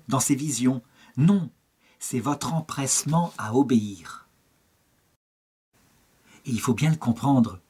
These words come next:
la Sainte Vierge, finalement, elle est d'accord avec les grands théologiens. Le but de cette pauvreté extérieure, c'est la pauvreté intérieure, et la plus grande pauvreté intérieure, c'est de renoncer à sa volonté propre,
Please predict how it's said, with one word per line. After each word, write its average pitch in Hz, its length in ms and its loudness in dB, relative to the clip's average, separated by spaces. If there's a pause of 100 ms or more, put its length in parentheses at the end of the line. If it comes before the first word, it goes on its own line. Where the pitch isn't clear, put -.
(380)
la 127 80 -2
Sainte 117 200 4
Vierge, 131 440 0
finalement, 127 560 2 (480)
elle 139 140 -6
est 139 40 0
d'accord 180 560 -4
avec 120 280 -12
les 117 80 -6
grands 120 200 -4
théologiens. 156 680 -4 (800)
Le 113 120 -2
but 123 260 2
de 113 80 -2
cette 113 320 -2
pauvreté 113 440 0
extérieure, 110 680 -4 (220)
c'est - 160 -4
la 123 100 2
pauvreté 117 480 0
intérieure, 143 640 -4 (200)
et 135 60 -2
la 127 120 -2
plus 143 160 -4
grande 170 340 2
pauvreté 123 420 0
intérieure, 110 680 -2 (260)
c'est - 160 -6
de 117 80 0
renoncer 117 460 4
à 131 80 -4
sa 120 160 -6
volonté 113 360 2
propre, 156 420 -6